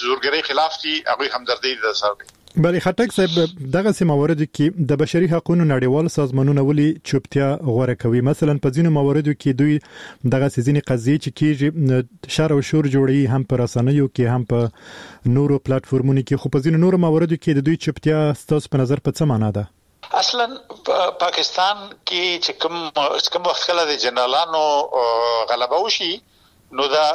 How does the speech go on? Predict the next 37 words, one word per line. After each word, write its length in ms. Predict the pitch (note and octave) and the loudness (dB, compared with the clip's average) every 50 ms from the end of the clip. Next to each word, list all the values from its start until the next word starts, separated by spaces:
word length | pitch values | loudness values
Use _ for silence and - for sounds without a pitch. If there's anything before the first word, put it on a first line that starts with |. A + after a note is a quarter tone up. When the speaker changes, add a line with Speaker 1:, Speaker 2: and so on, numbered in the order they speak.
| E3+ - C#3+ C3 | -2 -2 -4 -4
Speaker 1:
غ-، 120 | B2 C3+ - - B2+ A#2 | -4 -6 -6 -6 -6 -2
غرب 220 | C3+ D#3 G3 G3+ G3+ - | 0 0 0 0 -2 -4
چې 80 | - E3 E3+ | -6 -4 -4
دی، 100 | F3 F#3 | -4 -4
دا 160 | E3+ F3 F3+ F3 E3+ | -2 0 -2 0 0
بیا 120 | E3+ E3 E3 | 0 0 0
ورته 400 | D#3 - - - - - C3+ C#3 C3 C#3 | 0 -2 -6 -10 -6 -4 -4 -2 -2 -2
ډیر، 180 | D3+ D#3+ D#3 C#3 C#3+ | -4 -2 -4 -4 -2
اه، 300 | C#3+ C3+ C3 B2+ B2+ B2+ B2+ | 0 0 2 2 0 0 -2
چ-، 80 | - C#3 | -2 -2
اه، 260 | C3+ B2+ C3 B2+ B2+ B2+ - | 0 0 2 0 0 -2 -4
ګ-، 140 | - C3+ C3 B2+ | -4 -4 -4 -2
ګ-، 280 | C3 C3+ C#3 C#3 C3 C3+ | -2 -2 -2 -2 -2 -2
ډیر 120 | D3+ D#3+ D#3 D3+ | -2 -2 -2 -2
ګوتې 160 | D#3+ - E3+ | -2 0 0
ورته 280 | D#3 C3 - C3+ C3 C3 B2+ | -2 -2 -2 -2 -2 -2 -2
نه 40 | |
ماتوي. 440 | B2 B2+ A#2 G#2+ - A2+ G#2 G#2+ - - - _ _ - - - - - - - _ _ - | 0 0 -2 -2 -4 -6 -12 -12 -14 -14 -14 _ _ -16 -14 -12 -12 -14 -16 -18 _ _ -4
یعنی 300 | - C#3 C#3+ D3 D3+ C#3+ C#3+ D3 | -2 -2 -2 0 -2 -2 -2 -2
او-، 320 | - - D#3+ D3+ D3+ D#3 - - | 0 0 0 0 0 -2 0 0
اوس 220 | A3+ B3+ - - | 0 0 0 -2
هم 100 | F#3 F3 | -4 -6
تاسو 360 | D3+ - E3+ D#3 C#3+ - D#3+ D#3+ F3+ | -4 -2 -2 -2 -2 -2 -2 -2 0
ګورئ، 180 | F#3+ F3+ F3+ D#3+ | -2 -2 0 0
دا 100 | E3+ F3 E3+ E3 G3 - - D3+ | 0 0 0 0 -2 -4 -6 -6
ملکي 280 | E3 D#3 - - - G#3+ | -6 -6 -4 -4 -2 -2
حکومت 280 | G3 - - F#3+ G#3 G#3+ - | -2 -2 -2 -2 -2 -2 -2
خو 60 | - | -2
یو 100 | F#3 D#3+ | -2 -2
ماسک 340 | C#3 C#3 E3 G3 - - - - - | 0 0 0 0 0 -2 -4 -8 -8
دی. 140 | B2+ A2+ A2 G#2+ G2+ - _ _ | -8 -6 -6 -8 -10 -14 _ _
شهباز 360 | - - C3+ C3+ C3 D#3 D3+ | -6 -4 -2 -2 0 0 -2
شریف 240 | - - D#3 E3 E3+ | -2 -2 -4 -4 -4
چې 120 | E3 - D#3+ D3+ | -4 -4 -4 -2
دی، 80 | E3 F3 | 0 0
هغه 140 | E3 D#3 D#3+ D#3+ | 0 0 0 -2
تش 100 | E3+ - | -2 -4